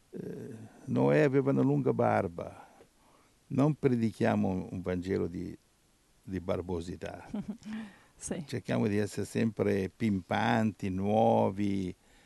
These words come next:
Speaker 1: eccitanti, e-, eccitosi, entusiasmanti. Va bene, che la gente quando sta con noi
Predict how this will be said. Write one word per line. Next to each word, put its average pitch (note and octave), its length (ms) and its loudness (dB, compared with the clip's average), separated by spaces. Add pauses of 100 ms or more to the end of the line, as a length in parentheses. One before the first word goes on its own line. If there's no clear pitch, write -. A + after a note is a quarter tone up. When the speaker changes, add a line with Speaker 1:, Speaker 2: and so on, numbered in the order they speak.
Speaker 1:
eccitanti, A2+ 1400 2
e-, F#2 260 0 (420)
eccitosi, A2 1300 4
entusiasmanti. G#2 1700 2 (1120)
Va - 100 -6
bene, G#2 260 2
che A2 100 0
la A2+ 100 4
gente C#3 320 4
quando A2 280 4
sta A#2+ 200 0
con A2+ 180 0
noi C3 400 6